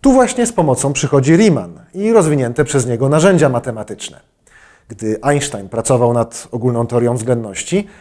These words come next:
to właśnie tych narzędzi użył, by opisać zakrzywienie czasoprzestrzeni, która ma aż cztery wymiary: trzy przestrzenne i jeden czasowy. Maszyneria Riemanna działa zresztą dla dowolnej liczby wymiarów.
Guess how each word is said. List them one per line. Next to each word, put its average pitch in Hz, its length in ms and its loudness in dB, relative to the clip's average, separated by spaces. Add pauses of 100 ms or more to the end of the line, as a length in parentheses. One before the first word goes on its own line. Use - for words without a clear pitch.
(120)
to 151 100 2
właśnie 175 380 2
tych - 280 -2
narzędzi 120 440 0
użył, 190 520 2 (180)
by 233 320 0
opisać 139 500 -2
zakrzywienie 135 680 0
czasoprzestrzeni, 127 1200 -4 (320)
która 180 260 2
ma 143 200 0
aż 139 260 -4
cztery 226 420 0
wymiary: 92 460 -16 (300)
trzy - 200 -6
przestrzenne 196 720 0 (280)
i 202 140 0
jeden 107 380 -4
czasowy. 113 560 -2 (720)
Maszyneria 131 440 0
Riemanna 170 440 2 (360)
działa 214 220 2
zresztą 156 440 0
dla 127 340 -2
dowolnej 156 680 0
liczby 95 300 -18
wymiarów. 95 640 -18